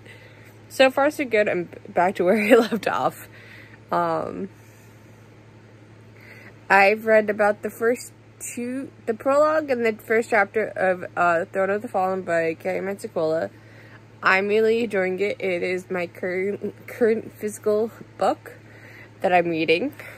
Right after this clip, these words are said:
Um, another curveball, I am planning to reread the Zodiac Academy series because the last book in the series comes out in April. And I haven't read the books in a couple months since book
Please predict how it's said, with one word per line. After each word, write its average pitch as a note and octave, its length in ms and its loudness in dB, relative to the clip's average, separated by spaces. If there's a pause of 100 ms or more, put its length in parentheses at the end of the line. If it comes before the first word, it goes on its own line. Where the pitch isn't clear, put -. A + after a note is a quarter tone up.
(200)
Um, F3+ 380 2 (1200)
another A3 320 6
curveball, F#3 760 2
I F#3 200 6
am F#3 420 4
planning F#3 500 -8
to F#3 140 -4
reread F3 600 -6 (600)
the E3 440 4
Zodiac F3+ 520 0
Academy G#3+ 420 0
series A#3+ 600 -8 (640)
because F#3 560 0 (140)
the F#3+ 80 -2
last F3+ 480 2
book E4+ 180 0
in D#4+ 100 -2
the E4+ 80 -2
series B3+ 440 0
comes A#3+ 320 0
out C4 160 2
in B3 120 -2
April. - 380 -4 (1040)
And G3+ 120 -4
I G#3 40 -2
haven't B3+ 280 2
read B3+ 160 0
the A#3+ 80 -12 (260)
books A3+ 320 -2
in G#3+ 140 2
a - 20 -8
couple A3 260 0
months F#3 360 -2
since F#3+ 240 -6
book G3 180 -4